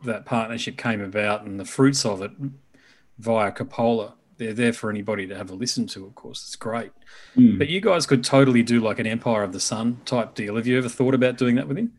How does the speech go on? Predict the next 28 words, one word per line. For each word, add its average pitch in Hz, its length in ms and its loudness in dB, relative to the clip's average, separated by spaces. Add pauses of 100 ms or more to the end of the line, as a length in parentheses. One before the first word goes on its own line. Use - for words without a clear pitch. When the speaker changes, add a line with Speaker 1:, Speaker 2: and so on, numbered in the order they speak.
(640)
Speaker 2:
Yeah, 175 340 12
I've 120 140 6
definitely 175 380 4
thought 139 200 8
about 113 220 6
doing 113 200 4
some 113 160 2
more 107 200 8
with 120 180 6
him. 101 220 0
Yeah, 107 320 8
and 101 260 2
I'm 123 140 10
a 123 40 10
big 117 260 6
Empire 104 360 2
of 92 60 0
the 95 60 -4
Sun 92 240 -4
fan, 90 240 -8
actually. - 360 -12
Like, 95 220 -8
they're 98 200 -4
really, 92 260 -6 (120)
really 95 340 -10
cool. 95 300 -10 (420)
Um, 104 260 4
like, 98 240 2